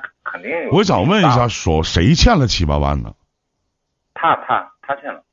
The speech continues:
Speaker 2: 啊，他欠了七八万是吗？然后他跟你在一起，需要你来帮他去还是吗？你一个月挣多少钱呢，
Speaker 1: 啊，他说不想着。
Speaker 2: 兄弟？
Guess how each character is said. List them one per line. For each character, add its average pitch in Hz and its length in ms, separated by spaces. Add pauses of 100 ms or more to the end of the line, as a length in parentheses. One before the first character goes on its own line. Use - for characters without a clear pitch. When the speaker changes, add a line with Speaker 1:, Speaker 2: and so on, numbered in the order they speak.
(260)
Speaker 2:
啊， 98 160
他 185 280
欠 208 200
了 101 120
七 90 180
八 82 140
万 82 260
是 69 140
吗？ 58 180
然 95 180
后 107 140
他 107 140
跟 104 140
你 73 100
在 90 240
一 - 20
起， 67 160
需 82 160
要 92 140
你 67 140
来 73 160
帮 80 180
他 85 100
去 78 140
还 65 280
是 80 180
吗？ 53 140 (600)
你 107 160
一 160 120
个 214 120
月 196 60
挣 196 180
多 92 120
少 - 80
钱 - 140 (100)
呢， 73 80
Speaker 1:
啊， - 0
他 - 0
说 - 0
不 73 60
想 78 200
着。 67 60
Speaker 2:
兄 87 80
弟？ - 60